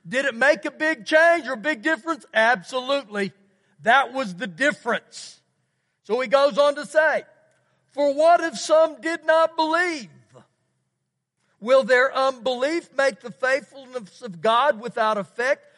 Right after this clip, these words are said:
So it was said in another way, their unfaithfulness doesn't cancel out God's faithfulness. So when he asked the question here,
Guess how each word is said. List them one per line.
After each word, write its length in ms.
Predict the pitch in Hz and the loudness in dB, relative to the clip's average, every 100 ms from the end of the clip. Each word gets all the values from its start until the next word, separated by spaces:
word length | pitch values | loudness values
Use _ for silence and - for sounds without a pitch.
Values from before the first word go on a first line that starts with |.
| _ | _
So 240 | 247 254 | -6 -4
it 100 | 262 | -6
was 160 | 247 - | -10 -12
said 280 | 285 294 277 | 0 0 0
in 140 | 262 | -4
another 360 | 262 302 320 294 | 0 2 2 0
way, 300 | 220 160 - _ _ _ - | 0 0 -2 _ _ _ 0
their 280 | 262 269 269 | 2 4 4
unfaithfulness 1120 | 294 302 - 320 381 - 320 302 269 285 - | 2 2 4 4 4 0 -6 -6 -2 -4 -4
doesn't 500 | 202 269 277 285 233 | 0 0 0 -4 -10
cancel 520 | 262 285 294 277 269 | -4 -2 -2 -6 -2
out 240 | 285 277 233 | 0 0 -2
God's 320 | 269 269 - | -2 -2 -4
faithfulness. 1000 | - 302 339 - 233 202 143 - - _ _ _ - | 2 2 2 -6 -8 -8 -14 -18 -20 _ _ _ -4
So 140 | 277 | -4
when 180 | 269 285 | 0 0
he 100 | 277 | 2
asked 340 | 294 311 - | 2 2 -2
the 120 | 277 196 | -16 -6
question 580 | 311 403 - - 262 | -2 -2 -4 -10 -12
here, 320 | 214 220 233 | -8 -6 -6